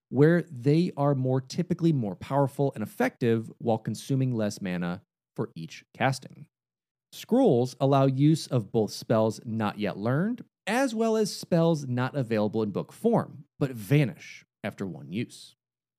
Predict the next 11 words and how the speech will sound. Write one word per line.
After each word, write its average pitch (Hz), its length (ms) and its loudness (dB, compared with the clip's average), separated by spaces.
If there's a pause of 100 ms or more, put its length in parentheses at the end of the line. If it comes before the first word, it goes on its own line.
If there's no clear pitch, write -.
(140)
Many 240 240 -4
potions 156 540 -2
are 113 140 0
available 104 380 -2
for 123 140 -4
use, 208 280 2
including 127 360 -4
health 110 260 -6
and 101 100 -8
mana 95 200 -6
restoration, 139 720 -4